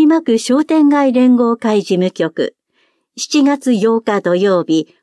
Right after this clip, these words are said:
九日日曜日、十五日土曜日、十六日日曜日、午前十時から午後三時。四百一、産業イベントコーナー、ここ練り三階。注意事項。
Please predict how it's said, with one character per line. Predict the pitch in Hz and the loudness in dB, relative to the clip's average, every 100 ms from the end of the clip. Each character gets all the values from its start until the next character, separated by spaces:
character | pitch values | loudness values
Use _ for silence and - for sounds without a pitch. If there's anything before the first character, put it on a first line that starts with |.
| _ | _
九 | - 208 294 | -8 -4 0
日 | 277 269 247 214 | 0 0 -2 -2
日 | 190 - 233 | -2 -2 -2
曜 | 214 190 165 | 0 0 0
日、 | 160 - _ _ - | -4 -4 _ _ -10
十 | 196 285 262 | -2 0 2
五 | 220 | 0
日 | 196 196 175 151 | 0 -2 -2 0
土 | 175 | 0
曜 | 185 196 175 | 0 0 0
日、 | 165 165 _ _ - | -2 -6 _ _ -10
十 | 170 240 240 | -2 0 0
六 | 233 240 | -2 0
日 | 220 214 - 175 | 0 0 -2 0
日 | 185 - 220 | -2 -2 -2
曜 | 202 185 | 0 0
日、 | 160 160 _ _ - - | -2 -4 _ _ -16 -4
午 | 294 | -4
前 | 330 302 196 | 0 0 0
十 | 233 233 | 0 -2
時 | 214 180 | -2 -4
か | 160 | -4
ら | 151 | -4
午 | 151 196 | -2 0
後 | 170 233 | 0 -2
三 | 233 185 170 | -4 -2 -2
時。 | 160 - _ _ _ _ _ _ _ _ _ _ - | -4 -12 _ _ _ _ _ _ _ _ _ _ -4
四 | 220 262 | 0 0
百 | 247 190 180 | 0 -2 -2
一、 | 175 196 190 175 - _ - | -2 -2 -4 -4 -6 _ -16
産 | - 269 285 | -2 2 2
業 | 277 269 254 | 2 2 0
イ | 208 | 0
ベ | 202 247 | 0 0
ン | 240 | 0
ト | 220 208 | -2 -2
コ | 214 190 | 0 0
ー | |
ナ | 160 151 135 - | 0 -2 -4 -8
ー、 | _ - | _ -10
こ | 202 | -2
こ | 302 | 0
練 | 277 254 | 2 2
り | 269 | -2
三 | - 175 165 | -2 -2 -2
階。 | 160 143 127 _ _ _ _ _ _ _ _ _ _ _ _ _ _ _ | -2 -6 -8 _ _ _ _ _ _ _ _ _ _ _ _ _ _ _
注 | - 226 | -2 0
意 | 208 | 0
事 | 170 190 | -2 -8
項。 | 175 147 151 | -6 -6 -6